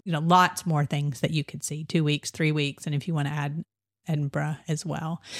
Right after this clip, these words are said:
So we started in Glasgow. It was, there was really two areas of Glasgow that were of interest that I had read about, and that was the downtown area and then the Hillhead area. Glasgow is known for its vibrant cultural scene. It has world-class museums, it has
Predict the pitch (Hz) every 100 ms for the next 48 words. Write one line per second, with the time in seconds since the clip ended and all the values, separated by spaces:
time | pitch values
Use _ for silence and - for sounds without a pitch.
0 | - - 220 214 226 247 269 247 180 165
1 | - 160 160 175 190 190 180 - - -
2 | 214 226 427 415 - - 247 254 240 226
3 | 226 226 214 190 190 208 196 180 175 165
4 | 175 165 190 196 - 185 180 185 170 165
5 | 160 170 170 180 - 180 180 180 196 -
6 | 175 185 240 247 240 220 202 202 196 196
7 | - - - 190 185 170 156 - 220 208
8 | 180 175 160 165 156 156 165 202 - -
9 | - - - 202 202 247 226 214 202 208
10 | - 175 180 160 170 180 214 220 208 -
11 | 190 180 202 196 - 208 202 214 226 220
12 | 196 175 175 160 175 170 170 160 - 170
13 | 175 208 226 220 214 185 160 160